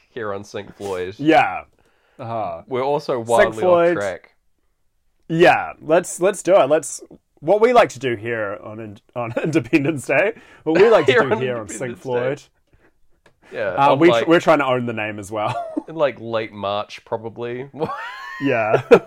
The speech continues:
Speaker 1: What we actually like to do, yeah.
Speaker 2: What we like to do is we, you know, we sync our movies with Pink Floyd's Dark Side of the Moon.
Speaker 1: Mm-hmm.
Speaker 2: Uh, this movie was one and a hu-,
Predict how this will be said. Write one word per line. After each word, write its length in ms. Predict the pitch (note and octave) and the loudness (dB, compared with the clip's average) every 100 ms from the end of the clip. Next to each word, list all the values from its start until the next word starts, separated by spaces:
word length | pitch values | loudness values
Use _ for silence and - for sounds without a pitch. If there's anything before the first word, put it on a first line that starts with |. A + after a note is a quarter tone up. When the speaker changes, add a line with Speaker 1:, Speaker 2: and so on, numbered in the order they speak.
| G4+ - - G4+ - | -2 -6 -12 -14 -8
Speaker 1:
What 160 | C#3 B2 | -6 -4
we 120 | A2+ | -4
actually 360 | A#2 - A#2 | -6 -12 -10
like 240 | A2 A2 A2+ | -6 -6 -8
to 80 | G#2+ | -10
do, 200 | G#2+ A#2+ | -10 -8
yeah. 280 | A#2 A2+ D3 _ _ _ _ _ _ _ _ | -8 -8 -12 _ _ _ _ _ _ _ _
Speaker 2:
What 140 | A3 A3+ | -2 4
we 120 | D4 | 6
like 160 | B3 F#3 | 4 2
to 100 | E3+ | 2
do 200 | F#3 E3+ | 4 4
is 120 | E3 | 2
we, 340 | F#3 G3+ G3+ - _ - | 4 4 2 -8 _ -6
you 100 | A3+ | -2
know, 120 | G3+ | 0
we 80 | G#3 | -2
sync 340 | - B3+ B3+ | -4 -6 -4
our 140 | A3 G3 | -4 0
movies 400 | E3+ D#3 D3 C3 | 2 2 0 -4
with 400 | C3 - _ - | -10 -12 _ -10
Pink 220 | D3+ B2+ | -10 -8
Floyd's 320 | C#3+ C3 A#2+ | -6 -6 -6
Dark 240 | C3+ A#2+ - | -6 -6 -6
Side 220 | C3+ A2+ | -10 -10
of 60 | |
the 60 | G#2+ | -10
Moon. 380 | G#2+ A2 A2+ A2 | -12 -12 -12 -10
Speaker 1:
Mm-hmm. 300 | A#2 D3+ C#4 - - | -8 -6 -8 -12 -6
Speaker 2:
Uh, 260 | C3 C3 | -4 -2
this 220 | B2+ E3+ E3 | -4 -6 -2
movie 280 | D#3+ D3+ | -2 -2
was 300 | C#3+ C#3 A#2+ | -4 -6 -8
one 360 | C3 B2+ D3+ D#3 | -12 -2 0 0
and 80 | D3 | -4
a 80 | A#2+ | -10
hu-, 160 | - | -16